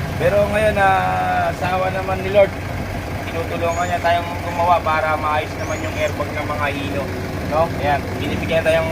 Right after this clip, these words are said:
katalungan para magawa yung itong mga truck ng Ino, ano? Ayan.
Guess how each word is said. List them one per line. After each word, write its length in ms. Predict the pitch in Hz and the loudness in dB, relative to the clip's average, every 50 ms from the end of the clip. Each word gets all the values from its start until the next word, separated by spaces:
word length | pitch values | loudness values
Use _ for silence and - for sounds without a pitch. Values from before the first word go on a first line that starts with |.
| 151 | -2
katalungan 680 | 147 160 160 165 160 165 165 - 165 170 185 180 170 147 | 0 0 2 2 2 2 0 -2 -2 0 0 0 0 0
para 500 | 127 156 156 156 156 156 156 156 156 151 151 - - - - - - - - - - | 2 2 4 4 4 6 6 4 4 2 0 -2 -4 -6 -6 -6 -6 -6 -6 -4 -4
magawa 420 | 143 151 165 165 160 160 160 160 | -4 -2 0 0 2 4 2 2
yung 160 | 160 160 156 | 2 0 -4
itong 180 | - 160 160 156 | -4 -4 -4 -4
mga 240 | 160 156 - 160 156 156 151 | -4 -4 -2 -2 -2 -2 -2
truck 180 | - 165 160 156 | -2 -4 -4 -4
ng 160 | 156 160 160 160 160 | -4 -4 -4 -4 -4
Ino, 220 | 160 165 170 165 165 | -4 -2 2 4 4
ano? 220 | 165 165 170 170 160 147 - | 4 4 4 2 0 -2 -4
Ayan. 180 | - 165 156 | -2 -2 -2